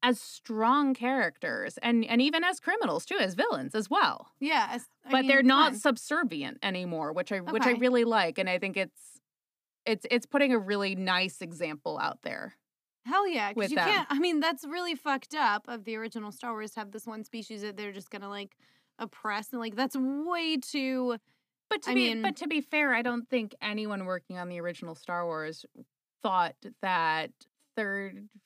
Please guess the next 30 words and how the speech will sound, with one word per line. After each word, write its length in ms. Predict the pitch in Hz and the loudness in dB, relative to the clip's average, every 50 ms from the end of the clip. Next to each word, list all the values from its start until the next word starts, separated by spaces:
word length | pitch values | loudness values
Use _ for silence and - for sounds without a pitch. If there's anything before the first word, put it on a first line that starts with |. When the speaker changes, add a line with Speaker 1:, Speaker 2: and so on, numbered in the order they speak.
| _ | _
Speaker 1:
forty 400 | - 208 196 196 190 190 190 202 | -14 -12 -10 -8 -8 -8 -8 -6
years 580 | 214 220 226 226 226 233 240 254 262 262 - - | -4 -4 -2 0 2 4 4 4 4 2 0 -4
from 400 | - - 269 262 262 262 269 269 262 | -6 -4 -4 -2 0 2 2 2 2
now, 680 | 269 269 277 294 294 302 311 320 330 330 339 349 330 285 _ - | 0 0 -2 -2 -2 -2 -2 -2 -4 -4 -6 -6 -10 -14 _ -12
I 140 | - 202 196 | -10 -10 -10
still 340 | 196 - - 214 196 190 - - | -10 -10 -10 -10 -10 -10 -10 -10
think, 240 | 185 180 170 165 - _ _ _ _ _ _ _ _ _ _ _ - | -10 -10 -10 -14 -16 _ _ _ _ _ _ _ _ _ _ _ -6
I 360 | - 185 185 175 170 165 160 147 _ _ _ _ | -6 -4 -4 -6 -8 -10 -14 -16 _ _ _ _
still 220 | - - - 190 | -14 -10 -10 -10
think 180 | - 190 180 - | -8 -10 -12 -10
the 60 | - | -10
nineties 420 | 165 170 165 165 160 160 160 156 - - | -10 -10 -10 -10 -10 -12 -14 -14 -14 -12
were 420 | 165 160 156 151 151 151 156 156 _ _ | -12 -12 -10 -12 -12 -14 -16 -18 _ _
ten 160 | - 160 165 | -14 -14 -12
years 180 | 156 156 160 - | -12 -14 -14 -12
ago. 160 | - 208 233 - | -10 -8 -4 -2
Speaker 2:
Oh, 140 | 285 277 254 | -2 -2 -2
me 180 | 208 220 240 | -2 -2 0
too. 100 | 233 233 | 2 4
Speaker 1:
Um, 240 | 226 214 202 190 190 | 4 4 2 2 2
<laughs> 20 | 214 | 2
but 120 | 269 311 - - - - _ _ _ _ _ _ - - | 2 2 2 -2 -20 -20 _ _ _ _ _ _ -12 -8
Speaker 2:
Absolutely. 300 | - 247 - 302 277 254 233 | -6 0 2 4 4 4 4
Speaker 1:
that 240 | 269 254 240 233 - | 4 2 2 2 2
fr-, 200 | 269 254 - - | 2 2 2 2
that 180 | 254 247 240 - | 0 0 0 0
forty 300 | - 311 311 302 302 294 | -4 -2 -2 0 0 0
years 360 | 285 339 415 466 440 - - - | 2 4 4 2 2 0 -4 -4
from 200 | 233 208 190 185 | -2 -2 -2 -2
now, 580 | 180 180 180 180 175 175 175 175 175 175 175 | -2 -2 0 0 0 0 0 0 0 -2 -4